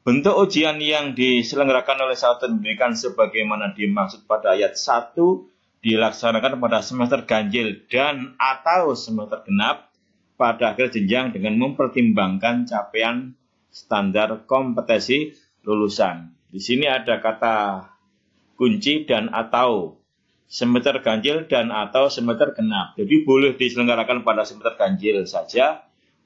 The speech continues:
atau semester genap saja, atau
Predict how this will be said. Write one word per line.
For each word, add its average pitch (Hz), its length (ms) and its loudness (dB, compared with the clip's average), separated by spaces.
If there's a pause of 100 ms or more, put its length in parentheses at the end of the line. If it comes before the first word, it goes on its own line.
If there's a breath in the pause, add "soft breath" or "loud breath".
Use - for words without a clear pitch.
atau 147 480 2
semester 131 480 0
genap 107 240 0
saja, 110 480 0
atau 143 800 0